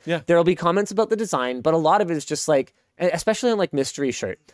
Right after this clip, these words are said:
Speaker 2: Some people get upset 'cause they get, like, three of the same one. They order, like, three mystery shirts and they get, like, all the same one. We've mostly resolved that, by the way, guys. We actually go out of our way to print, like, old out of print designs sometimes so that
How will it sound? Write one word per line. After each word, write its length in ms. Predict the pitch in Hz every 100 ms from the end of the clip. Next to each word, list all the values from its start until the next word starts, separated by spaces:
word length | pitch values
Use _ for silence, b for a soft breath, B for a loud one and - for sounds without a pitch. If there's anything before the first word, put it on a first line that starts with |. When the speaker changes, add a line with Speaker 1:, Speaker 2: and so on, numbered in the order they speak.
| b
Speaker 2:
Some 160 | 170 180
people 240 | 208 220
get 120 | 196
upset 320 | 190 - 156
'cause 140 | 156 160
they 100 | 156
get, 160 | 147
like, 160 | 143 143
three 280 | - 135 143
of 100 | 139
the 60 |
same 320 | 139 139 135 120
one. 180 | 113
They 80 | 165
order, 240 | 151 160 165
like, 120 | 147
three 180 | - 143
mystery 320 | 131 - 151
shirts 340 | - 156 -
and 120 | 165 135
they 60 |
get, 140 | 131 -
like, 180 | 135 -
all 180 | 143 131
the 80 | 135
same 220 | 147 123
one. 200 | 120 165 B B -
We've 200 | 202 170
mostly 340 | 175 175 196
resolved 380 | 180 147 131 127
that, 160 | 147 -
by 100 | 147
the 100 | 147
way, 120 | 151
guys. 260 | 143 175
We 100 | 147
actually 280 | 139 - 170
go 220 | 131 131
out 60 | 147
of 80 | 160
our 80 | 151
way 180 | 123 143
to 80 | -
print, 400 | - 131 165 -
like, 240 | 127 - -
old 280 | 147 147 -
out 120 | 139
of 100 | 139
print 240 | - 143 -
designs 420 | 143 117 123 131
sometimes 480 | 151 143 160 170 190
so 100 | 147
that 260 | 127 120